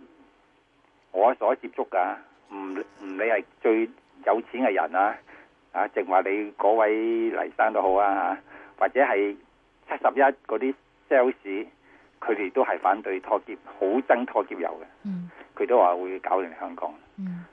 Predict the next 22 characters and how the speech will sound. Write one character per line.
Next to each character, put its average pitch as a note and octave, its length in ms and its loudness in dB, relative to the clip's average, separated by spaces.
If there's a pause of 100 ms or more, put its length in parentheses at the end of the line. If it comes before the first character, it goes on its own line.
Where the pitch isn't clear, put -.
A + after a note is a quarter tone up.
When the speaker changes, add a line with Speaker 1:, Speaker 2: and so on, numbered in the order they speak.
(120)
Speaker 1:
咁 C#3+ 120 2
啊， B2+ 40 4
拖 D3 160 4
喼 D3 100 0
友 D3 120 8
點 C3 120 -4
樣 D3 120 4
去 C3 40 2
對 D3+ 180 -2
付 - 200 -8
呢？ B2+ 340 2 (400)
啲 - 80 -8
朋 - 200 -12 (120)
友 C#3 120 4
呢， E3 100 -2 (420)
我 A2+ 100 -2
哋 G#2 140 -2
食 G#2 100 -12
飯 G#2 180 2
呢 B2+ 160 0
都 C3 140 0
話， G2+ 300 4